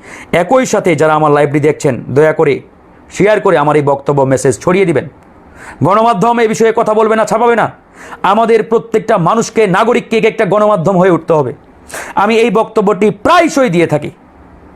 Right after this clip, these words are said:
প্রত্যেকটা মানুষকে গণমাধ্যম হয়ে উঠতে হবে। এই সোশ্যাল মিডিয়া, এর বিকল্প ব্যবহার, এর বিকল্প মিডিয়া,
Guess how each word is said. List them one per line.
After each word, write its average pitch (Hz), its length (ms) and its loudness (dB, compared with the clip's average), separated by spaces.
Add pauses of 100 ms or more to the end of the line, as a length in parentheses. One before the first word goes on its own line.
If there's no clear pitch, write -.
(720)
প্রত্যেকটা 339 580 0
মানুষকে 233 460 -2 (240)
গণমাধ্যম 170 420 0
হয়ে 143 100 2
উঠতে 135 200 -4
হবে। - 120 -6 (340)
এই 220 160 4
সোশ্যাল 220 380 0
মিডিয়া, 196 320 2
এর 220 160 0
বিকল্প 220 380 0
ব্যবহার, 190 420 2
এর 196 100 0
বিকল্প 233 380 0
মিডিয়া, 196 400 0